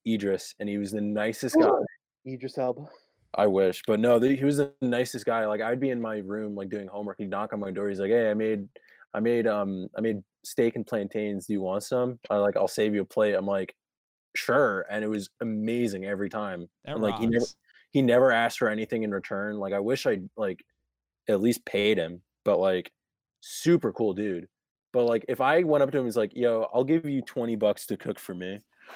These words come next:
Speaker 1: like, I would feel at least a little patronizing,
Speaker 3: Oh, for sure.
Speaker 1: right? Oh, absolutely. Like, it's those things that, and I totally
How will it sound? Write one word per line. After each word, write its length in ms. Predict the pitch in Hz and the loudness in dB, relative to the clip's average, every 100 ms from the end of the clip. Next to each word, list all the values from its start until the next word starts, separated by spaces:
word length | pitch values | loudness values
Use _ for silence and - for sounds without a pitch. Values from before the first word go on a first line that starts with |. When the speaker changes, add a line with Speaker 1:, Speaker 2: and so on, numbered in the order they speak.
| - | 2
Speaker 1:
like, 240 | 131 127 - | 4 4 4
I 100 | 160 | 4
would 140 | 196 180 | 4 4
feel 220 | - 180 | 2 2
at 40 | 160 | 4
least 220 | 160 - | 4 4
a 80 | 139 | 2
little 480 | 117 120 131 120 | 2 4 4 4
patronizing, 800 | 101 113 104 95 87 87 90 92 | -2 -8 -10 -14 -14 -14 -14 -8
Speaker 3:
Oh, 140 | 226 160 | -4 -4
for 160 | - | -4
sure. 240 | 123 147 120 | -4 -4 -4
Speaker 1:
right? 120 | 135 _ _ _ _ _ _ - | -8 _ _ _ _ _ _ 4
Oh, 100 | 175 | 4
absolutely. 680 | 131 - 143 151 110 90 - _ _ - | 4 2 2 4 2 -2 -8 _ _ -2
Like, 220 | 127 120 - - _ _ _ _ _ _ _ _ _ _ _ _ _ _ _ _ _ _ - | 0 0 -2 -20 _ _ _ _ _ _ _ _ _ _ _ _ _ _ _ _ _ _ 0
it's 220 | 175 - | 0 4
those 260 | 208 214 | 4 4
things 360 | - 214 202 156 _ _ _ _ _ _ _ _ _ _ _ 151 | 0 -2 -2 -8 _ _ _ _ _ _ _ _ _ _ _ -10
that, 440 | 139 143 131 123 _ _ _ _ _ _ _ _ _ | -4 -4 -4 -10 _ _ _ _ _ _ _ _ _
and 120 | 165 160 | -8 -6
I 100 | 165 | -6
totally 840 | - 185 185 180 156 139 131 | -4 -2 -2 -2 -2 -2 -4